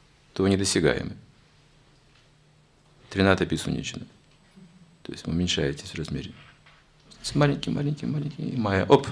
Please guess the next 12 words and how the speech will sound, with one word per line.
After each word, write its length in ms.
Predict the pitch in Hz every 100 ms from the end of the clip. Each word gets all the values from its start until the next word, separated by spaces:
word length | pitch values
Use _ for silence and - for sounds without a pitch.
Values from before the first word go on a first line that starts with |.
| -
оп. 220 | 120 - - - - - -
Нету. 300 | - 107 160 - - - - - - - 226 294 311 302 - 277 - - - - -
Пропал. 440 | - - 143 147 - - - - - - - - - 113 - - - - - - - - - - - - - - -
Родственник 340 | 123 98 107
говорит, 160 | 92 87
точно 240 | 113 -
пропал. 360 | 120 - 113 - - - - - - - - 254 247 254 - 247 - - - - - - - - - -
Нету, 280 | 101 101
был 200 | 78 110
и 40 | 101
нету. 300 | 98 101 - - - - - 110 - - - - 214 - - - _ _ _ - - _ _ - 101 98 - - _ _ _ _ -
Исчез 480 | 139 - 156 135 -